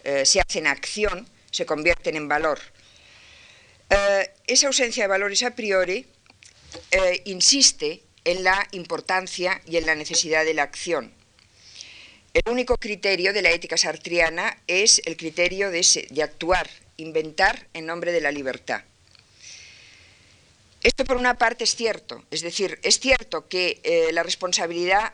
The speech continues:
no solo es una responsabilidad después del hecho, sino que es una responsabilidad ante el futuro, es una re-, responsabilidad también a priori. Ahora bien, en lo que no hay que estar de acuerdo, o sea, yo aquí haría una crítica a Sartre igual a la que le ha, le, le he hecho antes a Nietzsche,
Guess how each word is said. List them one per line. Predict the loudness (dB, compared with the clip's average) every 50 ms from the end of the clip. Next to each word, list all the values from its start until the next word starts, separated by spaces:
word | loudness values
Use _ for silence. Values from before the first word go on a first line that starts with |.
| -10
no | -16 -12 -8 -6
solo | -6 -4 -4 -4
es | -4 -4
una | -4 -4 -4
responsabilidad | -4 -6 -6 -6 -6 -4 -4 -6 -4 -4 -4 0 4 4 4 4 0 -4 _ _ _ _ _ _ _ _
después | -4 -2 -2 0 0 0 0 0
del | -2 0 0
hecho, | 0 0 0 -4 -4 -4 -10 _ _ _ _ _
sino | -6 -6 -4 -4 -4 -4
que | -4 -4
es | -4 0
una | 0 0
responsabilidad | 0 0 -4 -4 -2 -4 -4 -4 -2 -2 2 2 2 2
ante | 0 -2 -6 -8
el | -8
futuro, | -8 -14 -10 -8 -6 -6 -6 -6 -8 -10 _ _ _ _ _
es | -14 -10
una | -6 -6
re-, | -6 -6 -8 -12 -12 -10
responsabilidad | -6 -8 -6 -4 -4 -4 -2 0 2 2 2 2
también | 2 -2 -4 -2 0 0
a | 0 0 -2
priori. | -4 -2 -2 -2 -2 -2 -8 -14 -18 -20 -20 -20 -20 -20 -20 -20 -20 -20 -18 -6 0
Ahora | 2 2 2
bien, | 2 0 -2 -2 -2 -6
en | -6 -2 -2
lo | -2 -2
que | -2 -4
no | -2 0
hay | 0 0 0
que | -2
estar | -4 -2 -2 -2 -4 0
de | 0
acuerdo, | -2 -2 0 -2 -2 -2 -2 -4 -10 -12 -12
o | -12 _ _ -10
sea, | -6 -6 -4
yo | -4 -4
aquí | -6 -6 -6 -2 -2
haría | -2 0 0 -4
una | -4 -4 -4
crítica | -6 -6 -8 -8 -4 -4 -2
a |
Sartre | 0 2 0 0 -2 -2 -4 -2 -2 -2 -2 -6
igual | -6 0 0 0 0 0
a | -4 -4
la | -4 -8 -8 -8
que | -8 -8
le | -2 0
ha, | 0 0 0 -2
le, | -8 -8 -6 -6
le | -4 -4
he | -4
hecho | -4 -2 -4
antes | -2 -2 0 0 0
a | 0
Nietzsche, | -2 -6 -6 0 0 0 0 0 -6